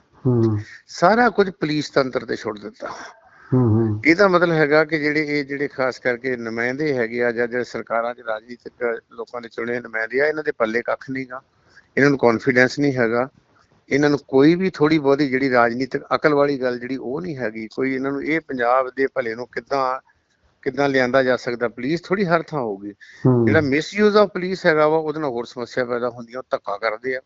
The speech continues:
Speaker 2: ਅਕਾਲੀਆਂ ਵੇਲੇ ਵੀ ਧੱਕਾ ਕਰਦੇ ਰਹੇ,
Speaker 1: ਹੂੰ।
Speaker 2: ਕਾਂਗਰਸ ਵੇਲੇ ਵੀ ਧੱਕਾ ਕਰਦੇ ਰਹੇ। ਇਹ ਤਾਂ ਹੁਣ ਅਗਲੇ ਪਾਸੇ ਵੱਲ, ਫਿਰ ਅਗਲੇ ਪਾਸੇ ਚੱਲ ਕੇ ਜੋ ਪਟਿਆਲੇ 'ਚ ਹੋਇਆ, ਮੈਨੂੰ ਕਈ ਵਾਰੀ ਸਮਝ ਨਹੀਂ ਆਉਂਦੀ ਵੀ ਪਟਿਆਲਾ ਤੁਹਾਡਾ ਸ਼ਹਿਰ, ਮੈਂ,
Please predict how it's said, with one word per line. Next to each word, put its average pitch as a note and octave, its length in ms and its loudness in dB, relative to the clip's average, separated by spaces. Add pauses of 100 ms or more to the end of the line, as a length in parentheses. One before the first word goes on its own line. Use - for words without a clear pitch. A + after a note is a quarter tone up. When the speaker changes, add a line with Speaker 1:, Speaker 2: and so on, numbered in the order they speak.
Speaker 2:
ਅਕਾਲੀਆਂ A#2 400 -6
ਵੇਲੇ C#3 140 -2
ਵੀ D#3+ 80 -6
ਧੱਕਾ D3+ 240 -6
ਕਰਦੇ B2+ 300 -6
ਰਹੇ, C#3+ 100 -14 (480)
Speaker 1:
ਹੂੰ। A#2 240 0
Speaker 2:
ਕਾਂਗਰਸ A#2 340 -2
ਵੇਲੇ C3 140 0
ਵੀ D3 80 -2
ਧੱਕਾ D3 280 -2
ਕਰਦੇ B2 320 0
ਰਹੇ। C3+ 140 -2
ਇਹ D3+ 160 -2
ਤਾਂ D3+ 100 0
ਹੁਣ C3 240 0
ਅਗਲੇ A#2+ 180 -2
ਪਾਸੇ B2 320 -2
ਵੱਲ, G#2+ 80 -4
ਫਿਰ B2+ 220 0
ਅਗਲੇ D3+ 180 0
ਪਾਸੇ C#3 280 -6
ਚੱਲ C3+ 60 -4
ਕੇ C3+ 120 -10
ਜੋ C3 120 -8
ਪਟਿਆਲੇ A#2+ 400 -6
'ਚ - 140 -18
ਹੋਇਆ, A2 160 -6 (540)
ਮੈਨੂੰ F#3 200 -4
ਕਈ F#3+ 160 6
ਵਾਰੀ G#3 140 4
ਸਮਝ F#3 260 4
ਨਹੀਂ A3 160 4
ਆਉਂਦੀ F3+ 280 4
ਵੀ C4 160 -2
ਪਟਿਆਲਾ D#3 520 2
ਤੁਹਾਡਾ E3+ 260 2
ਸ਼ਹਿਰ, E3 460 0
ਮੈਂ, D3 280 -6